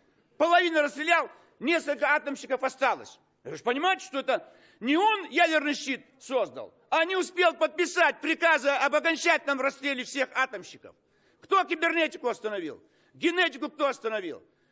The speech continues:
Сегодня у нас опять смартфоны чужие. Что, русские инженеры не могли изготовить? Их выгнали, расстреляли.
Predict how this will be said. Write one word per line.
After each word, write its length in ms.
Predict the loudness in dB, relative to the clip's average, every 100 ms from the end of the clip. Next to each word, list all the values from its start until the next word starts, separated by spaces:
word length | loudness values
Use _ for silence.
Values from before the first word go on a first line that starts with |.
| -8
Сегодня 300 | -4 -2 0
у 20 |
нас 80 | -2
опять 340 | 0 0 0
смартфоны 560 | -2 -4 -2 0 0 -2
чужие. 540 | -4 -4 -2 -4 -6 _ _
Что, 200 | -4 -2
русские 340 | 0 -2 -2
инженеры 360 | -2 0 0 0
не 100 | 0
могли 240 | -2 -4
изготовить? 500 | -6 -6 -6 -6 -8 -12
Их 180 | -20 -4
выгнали, 480 | -2 0 -4 -8 -14 _ _
расстреляли. 640 | -8 -6 -6 -4 -4 -6